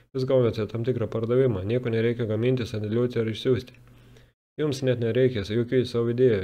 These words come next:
jei esate tikri iš įkvėpimo, užuot nurodę mokestį, galite išvardinti kitų žmonių įprastus produktus. Ieškokite mielų ir juokingų vaizdų,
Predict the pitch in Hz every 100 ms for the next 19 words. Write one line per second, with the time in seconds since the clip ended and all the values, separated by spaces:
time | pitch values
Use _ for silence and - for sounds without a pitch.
0 | 95 110 120 120 117 104 104 123 120 104
1 | 117 - 117 113 107 131 131 98 98 117
2 | 113 110 104 110 117 101 120 131 127 -
3 | 117 131 127 120 - 135 127 107 98 101
4 | - 123 113 107 - 143 117 110 123 120
5 | 113 120 113 - 117 120 123 120 92 -
6 | - - - _ _ _ - _ _ _
7 | _ - 107 - 123 101 101 101 117 127
8 | 101 98 107 101 127 107 98 101 131